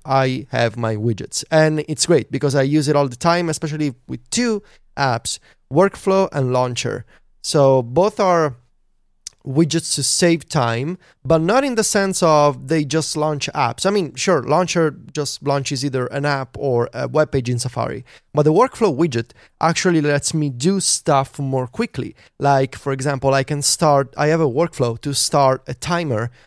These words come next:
on Toggle, which is my time tracking service of choice. So I can start a timer, uh, for anything I'm doing on my iPhone or my iPad, whether it's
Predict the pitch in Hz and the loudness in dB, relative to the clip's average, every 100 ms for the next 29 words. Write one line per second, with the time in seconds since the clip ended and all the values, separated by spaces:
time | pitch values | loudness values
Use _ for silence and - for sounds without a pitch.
0 | _ _ 139 131 123 156 127 110 123 127 | _ _ -2 -2 0 0 2 -2 -4 -6
1 | 131 120 120 120 - 139 139 - 139 156 | -4 -2 -2 -4 -4 -4 -4 -2 -2 -2
2 | 147 143 - 175 147 160 170 151 185 180 | -8 -8 -4 -2 -2 -2 -4 -4 -4 -4
3 | - - - _ _ - 170 165 175 170 | -6 -12 -20 _ _ 2 4 4 0 -2
4 | - 196 165 - 170 175 123 120 120 _ | 0 0 0 -2 -2 -2 -2 -4 -8 _
5 | _ - 123 123 - 147 139 127 - 240 | _ -8 -4 -4 -2 0 2 0 -2 -2
6 | 196 175 139 135 135 131 113 117 117 127 | 0 0 0 0 -2 0 -2 -4 -2 -2
7 | 127 135 120 110 110 120 120 120 113 117 | -2 -4 -4 -4 -2 -2 -4 -4 -6 -4
8 | 110 104 120 - | -4 -4 -6 -10